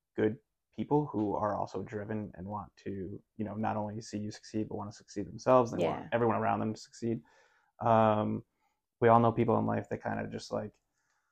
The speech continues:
Speaker 1: can drain the life force out of you.
Speaker 2: Yeah.
Speaker 1: Um, not that they're bad people. It's just, you know, they're not, they're not heading the same direction as you.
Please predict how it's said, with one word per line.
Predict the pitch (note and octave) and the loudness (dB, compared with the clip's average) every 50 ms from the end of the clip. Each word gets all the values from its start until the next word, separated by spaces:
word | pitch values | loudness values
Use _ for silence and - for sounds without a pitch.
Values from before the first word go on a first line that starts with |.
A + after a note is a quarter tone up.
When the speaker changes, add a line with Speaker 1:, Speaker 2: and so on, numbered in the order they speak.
| _ _ _ _ _ _ _ _ _ _ _ _ _ | _ _ _ _ _ _ _ _ _ _ _ _ _
Speaker 1:
can | - C3+ A#2+ | 6 6 6
drain | A2+ A#2 A2+ A#2 B2+ B2+ C3 B2+ C3 A#2+ A#2+ A#2+ | 6 6 8 10 12 12 12 12 12 10 10 8
the | A2+ A2 | 6 6
life | G#2+ A2+ A2 A2 G#2+ - | 8 8 6 6 4 0
force | - - A2+ A2 A2 - - | -4 0 0 0 0 2 4
out | G#2+ A2 A2 | 6 6 6
of | A#2 A#2 B2 | 6 6 6
you. | B2+ C#3 C#3+ C#3+ D3 - | 6 6 6 4 2 2
Speaker 2:
Yeah. | - - A#2 A#2 A2+ A2 | 4 4 6 6 6 6
Speaker 1:
Um, | - A#2+ | 4 6
not | B2 A#2+ A#2+ - | 6 6 6 6
that | C3 A2+ | 6 6
they're | B2 B2 | 6 6
bad | A#2 B2 A#2+ B2 A#2 - | 10 10 10 10 10 8
people. | A#2+ A#2 A2 - A#2 A2+ | 2 -2 0 2 2 0
It's | A2 - - | 0 0 -4
just, | - A#2 A2 - - - _ A#2+ | -6 -6 -6 -6 -8 -16 _ -8
you | A#2+ A2 | -6 -4
know, | G#2+ | -4
they're | G2+ G#2+ G#2 | -4 -4 -2
not, | G#2+ G#2+ G#2+ - - _ _ _ _ _ - | -2 -2 -2 -4 -6 _ _ _ _ _ 0
they're | A#2 | 2
not | A#2 A#2+ | 4 4
heading | B2+ B2+ B2 | 4 4 4
the | A#2 | 2
same | A2+ - A#2+ A#2 | 0 0 -2 0
direction | A2 A2+ A2 A2 A2 - G2+ F#2 F#2+ | 0 0 0 0 -2 -6 -12 -16 -18
as | G2 G2 | -14 -14
you. | F#2 - F#2+ | -14 -14 -14